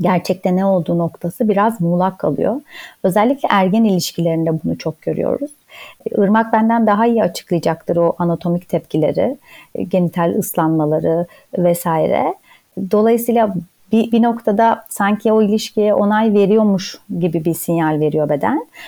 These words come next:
Ama aslında bedenin acı çekmemek için, canı yanmamak için salgıladığı, yanmaması için salgıladığı irade dışı sıvılar,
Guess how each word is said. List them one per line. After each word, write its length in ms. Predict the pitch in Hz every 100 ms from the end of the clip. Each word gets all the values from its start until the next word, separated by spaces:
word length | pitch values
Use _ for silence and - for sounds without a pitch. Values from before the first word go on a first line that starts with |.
| - -
Ama 240 | 202 208
aslında 420 | 220 233 233 226
bedenin 580 | 202 185 214 240 247 247 _ _ - - - -
acı 220 | 185 208
çekmemek 500 | 233 226 240 220 185
için, 180 | - 170
canı 240 | 180 196
yanmamak 500 | 202 220 214 185 180
için 420 | - 180 180 -
salgıladığı, 800 | - 175 170 165 170 160 175 185 - -
yanmaması 560 | 185 180 185 175 170 180
için 160 | -
salgıladığı 760 | 180 175 165 165 165 165 165 -
irade 460 | 196 175 165 170 208
dışı 240 | 220 -
sıvılar, 640 | 180 - 165 175 254 -